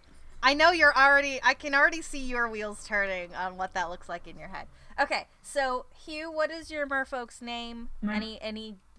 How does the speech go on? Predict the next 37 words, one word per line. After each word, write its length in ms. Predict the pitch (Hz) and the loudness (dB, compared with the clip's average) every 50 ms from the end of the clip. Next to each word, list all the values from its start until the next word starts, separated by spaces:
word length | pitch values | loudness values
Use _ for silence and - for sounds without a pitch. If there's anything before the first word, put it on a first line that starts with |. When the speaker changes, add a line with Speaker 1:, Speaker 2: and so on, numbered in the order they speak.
| 226 214 | -12 -6
Speaker 1:
vital 240 | 208 208 208 202 196 | -4 -2 -2 -2 -6
information? 500 | 196 202 - - 196 196 190 190 - - | -10 -12 -14 -16 -18 -18 -18 -12 -6 -2
Speaker 2:
Uh, 200 | 208 196 190 190 - | 0 0 0 -2 0
my 60 | 196 | 0
merfolk 360 | 196 202 202 208 202 233 220 196 | 0 0 0 0 -2 -4 -4 -4
doesn't 220 | 214 202 202 208 | -2 -2 -2 0
have 120 | 190 185 | 0 -2
a 60 | 180 170 | -2 -4
name 220 | 165 165 160 160 | -6 -8 -10 -10
yet, 260 | 156 151 147 147 - - | -8 -6 -6 -8 -8 -8
sorry. 360 | 165 156 156 156 156 - - _ _ _ _ _ _ _ - | -8 -8 -6 -8 -10 -12 -16 _ _ _ _ _ _ _ -2
Um, 400 | 185 220 208 190 175 165 170 185 | 0 2 2 2 2 0 -2 -4
Speaker 1:
No, 80 | 226 247 | -4 -4
that's 160 | 381 - - | -4 -4 -6
okay. 160 | 508 - 320 - | -8 -8 -6 -4
Speaker 2:
the 140 | 208 240 240 | -2 -2 0
one 300 | 220 233 240 269 285 - | 0 0 0 0 0 -2
thing 140 | 311 302 294 | -2 -2 0
that 140 | 277 269 | 2 2
I 140 | 254 233 214 | 4 2 2
wanted 300 | 202 202 196 196 196 190 | 2 2 2 2 0 0
to 100 | - 226 | -2 -2
write 300 | 196 190 190 185 175 - | -2 0 0 0 -2 -2
down, 340 | - 190 196 196 190 185 180 | 0 4 4 4 4 4 2
because 240 | 175 185 190 208 185 | -2 -2 -2 -2 -2
it 100 | 190 - | -2 0
immediately 520 | 190 190 196 196 190 190 190 190 190 185 185 | 2 4 6 6 4 4 2 0 -2 -2 -2
popped 280 | 185 180 175 180 - | -2 0 -2 0 0
into 140 | 190 185 180 | 0 0 0
my 140 | 180 175 175 | 0 -2 -4
head, 380 | 170 160 156 160 170 190 226 226 - _ _ _ _ _ _ _ - | -2 -2 -2 0 0 -2 -2 -4 -6 _ _ _ _ _ _ _ -4
is 140 | 196 202 185 | -2 0 0
that 240 | 214 202 196 - 202 | 2 2 2 2 0
my 160 | 208 208 208 | 0 0 2
merc-, 560 | 202 196 190 190 196 208 196 - - - - - | 2 2 2 2 2 0 -2 -6 -16 -18 -10 -6
my 220 | 220 208 208 208 | -4 -2 0 0
merfolk, 640 | 202 202 196 190 202 202 - 185 165 156 156 151 | 2 2 2 2 0 -2 -2 -2 -2 -2 -2 -4